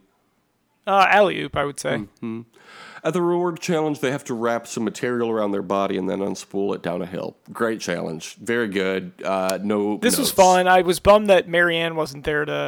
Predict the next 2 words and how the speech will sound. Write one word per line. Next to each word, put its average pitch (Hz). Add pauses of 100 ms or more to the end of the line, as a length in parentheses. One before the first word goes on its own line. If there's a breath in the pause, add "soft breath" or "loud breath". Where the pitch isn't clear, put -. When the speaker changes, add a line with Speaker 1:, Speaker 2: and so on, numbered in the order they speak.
(140)
Speaker 1:
uh, 139 (1200)
look, 156